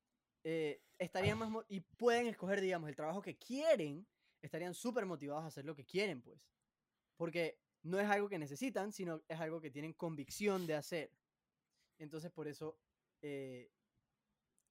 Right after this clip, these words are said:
sería hasta mejor, eh, subiría la productividad, sería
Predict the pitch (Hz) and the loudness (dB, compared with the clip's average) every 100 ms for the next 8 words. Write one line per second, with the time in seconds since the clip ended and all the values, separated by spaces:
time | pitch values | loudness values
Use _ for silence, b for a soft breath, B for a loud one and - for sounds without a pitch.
0 | _ - 190 180 180 - 170 208 202 - | _ -6 -2 0 0 -2 -2 0 0 -6
1 | _ _ _ _ _ 165 160 143 180 170 | _ _ _ _ _ 2 2 2 0 2
2 | 180 196 180 156 151 151 185 165 - 156 | 2 2 0 -4 -2 0 2 2 -2 -4
3 | 170 175 127 | 0 0 -2